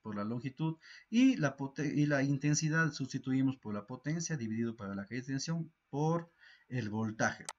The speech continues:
Tenemos exactamente los mismos datos, tenemos la misma caída de tensión, tenemos la potencia que ya es exactamente la que estamos calculando, ¿sí? Y lo único que variará simplemente será que ahora aplicamos la fórmula, eh,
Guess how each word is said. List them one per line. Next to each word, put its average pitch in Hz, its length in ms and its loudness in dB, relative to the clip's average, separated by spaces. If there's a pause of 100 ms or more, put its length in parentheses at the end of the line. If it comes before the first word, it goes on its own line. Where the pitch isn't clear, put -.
(600)
Tenemos 135 380 4
exactamente 139 480 0
los 131 140 2
mismos 151 320 6
datos, 165 500 0 (680)
tenemos 131 340 4
la 120 80 0
misma 131 300 2
caída 135 240 0
de 139 80 0
tensión, 160 580 0
tenemos 120 400 0
la 113 160 -2
potencia 143 480 -2
que 113 140 -10
ya 113 200 0 (200)
es 113 140 -6
exactamente 117 600 -4
la 107 80 -4
que 107 140 -10
estamos 117 420 -6
calculando, 139 560 -2
¿sí? 131 260 -6 (1300)
Y 190 200 4
lo 175 100 4
único 170 380 4
que 160 100 4
variará 151 560 6 (100)
simplemente 139 760 2
será 123 500 0 (160)
que 107 180 -2
ahora 127 340 2
aplicamos 113 520 -2
la 98 80 -6
fórmula, 107 560 -2
eh, 98 480 -4